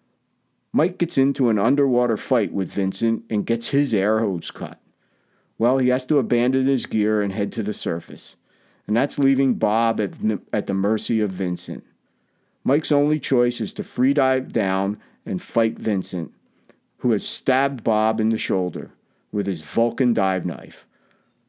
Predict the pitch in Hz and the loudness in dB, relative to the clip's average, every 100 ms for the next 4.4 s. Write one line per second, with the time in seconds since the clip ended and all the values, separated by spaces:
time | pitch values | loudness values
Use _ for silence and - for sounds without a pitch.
0 | _ _ _ - 147 175 139 - 107 117 | _ _ _ 0 2 2 -2 -2 0 2
1 | 139 135 104 104 113 85 78 - _ - | 4 2 2 2 2 0 -6 -14 _ -6
2 | 107 98 92 143 - - 131 123 120 107 | -4 -2 0 0 -2 -2 2 4 2 0
3 | 95 95 98 92 90 101 123 120 139 123 | 0 0 0 0 -2 -2 -2 0 -4 0
4 | 107 98 95 95 | 0 2 0 -4